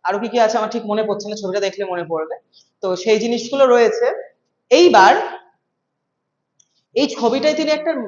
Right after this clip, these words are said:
নারীর প্রতীকী রূপ ধরলেন কেন? আমাদের বাংলায় বঙ্গভঙ্গটা যেহেতু মূলত বাংলা বেস, বাংলাতেই এই ঘটনাটা ঘটছে, সেই জন্য বঙ্গভঙ্গ আন্দোলনে বাঙালিয়ানাটা অনেক বেশি ছিল।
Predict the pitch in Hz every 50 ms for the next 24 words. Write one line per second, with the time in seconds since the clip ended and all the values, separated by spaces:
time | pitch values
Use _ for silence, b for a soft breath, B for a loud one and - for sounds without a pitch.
0 | - - 214 220 214 220 240 247 226 - 247 240 247 247 - 269 269 269 - 180
1 | 185 202 190 190 208 226 240 240 - - 208 175 147 - - _ _ _ _ _
2 | _ _ _ _ _ _ _ _ _ - 190 240 262 294 262 330 320 240 190 196
3 | 220 226 254 247 220 196 185 - 202 202 220 240 247 247 277 277 277 277 277 277
4 | 277 269 277 277 277 277 269 240 247 262 269 254 277 277 208 240 226 220 226 240
5 | 247 247 247 202 240 247 254 240 - - - _ 180 - 196 196 208 214 226 233
6 | 240 226 233 269 269 262 254 247 - 233 220 226 240 240 247 247 226 220 220 220
7 | 220 - 269 262 - - - - _ _ _ _ _ _ _ _ - 311 370 349
8 | 294 269 247 226 214 226 254 311 427 440 - - - - _ _ _ 170 208 233
9 | 240 277 294 339 339 277 254 269 247 240 220 190 202 226 285 381 - - - -
10 | _ _ _ _ - 196 214 226 247 247 262 240 226 220 262 277 269 269 254 -
11 | - _ _ _ _ - 175 165 214 214 247 262 262 285 277 277 254 277 285 294
12 | 285 302 302 302 311 277 269 285 254 214 - 285 277 - 302 294 285 - - 196
13 | 165 143 127